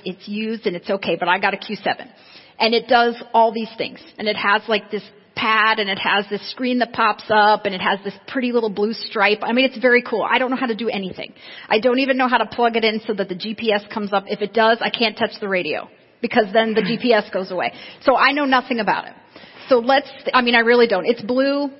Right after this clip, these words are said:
Beyond that, I can't tell you. So let's think about this. So typical realtor, right? If I'm gonna send something out, you bought something from me, I'm gonna send you a card every month that says, "I sold seven cars this month. I sold ten cars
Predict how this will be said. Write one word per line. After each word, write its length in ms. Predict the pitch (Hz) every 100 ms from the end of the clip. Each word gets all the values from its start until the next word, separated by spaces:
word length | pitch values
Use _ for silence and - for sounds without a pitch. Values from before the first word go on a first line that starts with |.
| -
Beyond 320 | 233 233 240
that, 120 | 240
I 80 | 220
can't 280 | 220 220 190
tell 160 | - 127
you. 100 | - - - - -
So 100 | 285
let's 220 | 254 330 -
think 200 | 311 269
about 280 | 214 175 -
this. 160 | - - -
So 240 | 220 208 202 - -
typical 440 | 311 320 330 330
realtor, 420 | 285 233 208 - 196
right? 200 | 190 214
If 80 | -
I'm 180 | 202 233
gonna 220 | 233 233 -
send 260 | 233 247 -
something 280 | 240 254 226
out, 160 | 208
you 100 | 214
bought 240 | 202 214 - -
something 280 | 226 220
from 220 | 196 196 175
me, 200 | 180 - - -
I'm 160 | - 240
gonna 220 | 262 269
send 200 | 285 269
you 80 | 269
a 60 | 254
card 280 | - 240 233
every 160 | 226
month 220 | 214 208
that 120 | 202 -
says, 240 | 208 190 - - - _ _
"I 80 | 208
sold 260 | - 247 -
seven 260 | 247 226
cars 300 | 214 208 190
this 200 | 202 190
month. 240 | 202 196 190 - _ _ _ _ _
I 60 | 196
sold 260 | - 233
ten 240 | - 233 240
cars 280 | 240 202